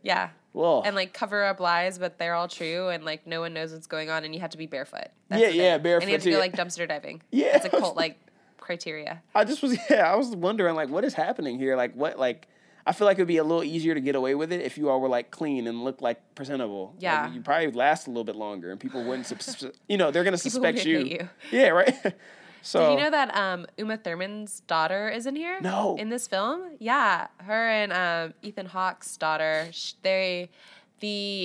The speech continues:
Speaker 1: <clears throat> um, her name is Maya Hawke.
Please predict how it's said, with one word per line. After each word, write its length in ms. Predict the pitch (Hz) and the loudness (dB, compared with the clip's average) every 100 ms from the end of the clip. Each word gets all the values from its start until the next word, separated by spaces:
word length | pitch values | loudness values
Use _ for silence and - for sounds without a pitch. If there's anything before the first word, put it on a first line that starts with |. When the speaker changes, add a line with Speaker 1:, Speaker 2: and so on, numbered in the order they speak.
| 175 - | -4 0
Speaker 1:
<clears throat> 40 | 247 - 147 120 _ _ _ _ _ _ _ _ _ _ _ _ _ _ _ _ | 2 2 0 -10 _ _ _ _ _ _ _ _ _ _ _ _ _ _ _ _
um, 540 | 180 180 170 160 156 - _ - _ _ _ _ _ _ - | -2 0 0 -4 -10 -20 _ -20 _ _ _ _ _ _ -14
her 360 | 196 190 185 | -6 -4 -4
name 340 | 185 190 208 208 | -4 -8 -8 -8
is 220 | 190 175 | -10 -10
Maya 680 | 175 170 165 175 175 165 | -6 -2 -2 0 -2 -2
Hawke. 520 | 165 165 147 - _ | -4 -4 -4 -6 _